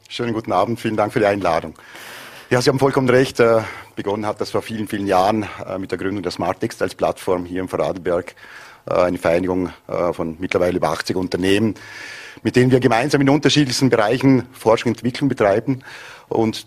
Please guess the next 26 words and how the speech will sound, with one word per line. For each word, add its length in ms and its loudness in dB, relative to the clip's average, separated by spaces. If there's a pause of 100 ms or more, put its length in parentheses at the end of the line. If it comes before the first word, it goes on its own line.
(120)
das 160 0
war 120 6
eigentlich 280 0
auch, 360 2
äh, 600 -2 (720)
der 100 2
Grund, 380 2
der 80 2
Anstoß, 640 0
warum 320 0
wir 260 2 (800)
gut 180 -8
vor 120 4
einem 140 2
Jahr 380 4 (100)
so 420 -8 (220)
recht 260 -6
schnell 360 0
reagieren 460 2
konnten, 420 0 (640)
äh, 80 -6
auf 320 4
die 80 -2
dazumal 400 0
herrschende 560 -2 (560)
Maskenknappheit. 800 -2